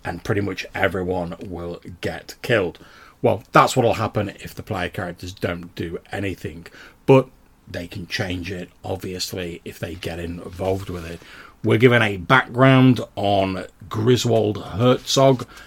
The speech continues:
the man who owns the farm and built the tavern on that land. He once fought for the Catholic League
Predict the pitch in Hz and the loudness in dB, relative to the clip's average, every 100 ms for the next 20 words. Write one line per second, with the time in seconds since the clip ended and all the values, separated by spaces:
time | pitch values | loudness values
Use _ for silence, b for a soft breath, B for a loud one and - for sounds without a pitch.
0 | B 107 107 92 92 104 104 98 85 101 | B -2 -2 -2 -2 0 0 0 -2 -2
1 | 98 92 - 107 104 101 90 95 - 127 | -2 -6 -6 -2 -2 -2 -6 -12 0 2
2 | 127 123 123 92 90 120 - - - 117 | 4 4 4 0 -2 -2 -2 -14 -8 -2
3 | 117 120 117 - 107 95 95 87 90 95 | 0 0 -2 -4 -4 -4 -4 -8 -6 -6
4 | - - 107 117 117 110 - B B B | -6 -6 -4 -2 -2 -4 -8 B B B
5 | 117 95 120 113 - - - 107 90 - | -4 4 4 4 2 -4 2 2 0 -8
6 | 98 92 82 - 127 - 127 107 - 120 | -8 -8 -8 -2 -2 0 0 0 0 0
7 | 120 117 | 2 0